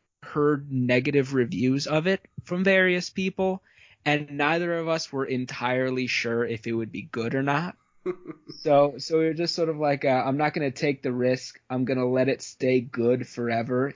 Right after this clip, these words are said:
Speaker 1: in my head."
Speaker 2: Ah, the same reason why I haven't rewatched, uh, The Wedding Singer.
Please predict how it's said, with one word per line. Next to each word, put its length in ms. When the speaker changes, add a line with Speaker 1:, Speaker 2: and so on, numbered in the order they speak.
Speaker 1:
in 160
my 160
head." 460
Speaker 2:
Ah, 500
the 120
same 280
reason 300
why 200
I 40
haven't 340
rewatched, 540
uh, 180
The 140
Wedding 420
Singer. 540